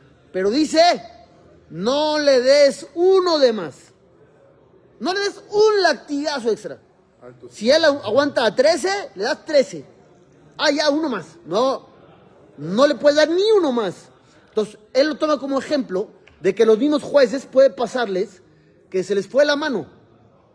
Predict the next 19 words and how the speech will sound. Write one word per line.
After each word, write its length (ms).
¿Qué 100
pasa 280
en 80
Estados 320
Unidos 400
cuando 280
la 200
condena 680
la 180
dicta 300
el 60
juez? 480
O 80
sea, 140
ya, 240
el 100
jurado 520
dictaminó 720
culpable. 520